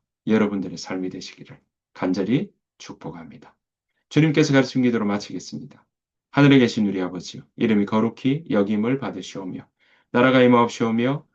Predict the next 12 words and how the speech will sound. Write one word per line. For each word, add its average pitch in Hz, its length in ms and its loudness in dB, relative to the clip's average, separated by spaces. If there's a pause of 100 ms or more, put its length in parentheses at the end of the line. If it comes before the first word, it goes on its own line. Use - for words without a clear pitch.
(160)
뜻이 151 220 0
하늘에서 135 380 2
이루어진 107 240 -4
것 95 160 -12
같이 - 300 -14
땅에서도 117 380 -2
이루어지이다. 104 680 -4 (420)
오늘 160 280 6
우리에게 127 360 6
일용할 120 280 4
양식을 120 400 0
주시옵고, 110 720 -6